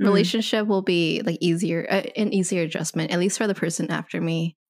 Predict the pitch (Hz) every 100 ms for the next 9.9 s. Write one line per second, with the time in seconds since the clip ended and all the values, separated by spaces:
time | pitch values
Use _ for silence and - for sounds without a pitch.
0 | _ - - 269 - 285 - _ _ _
1 | - - - - 240 - - - _ _
2 | 339 330 285 220 269 453 453 277 277 175
3 | 190 - 226 240 180 160 165 185 165 160
4 | 185 - 175 175 175 175 180 170 180 180
5 | 175 180 175 180 - 220 180 180 180 185
6 | - 175 160 156 - _ - 196 - 196
7 | - 165 175 185 247 262 254 202 202 175
8 | 185 180 _ _ _ _ _ - 208 190
9 | - - 202 190 - 202 208 269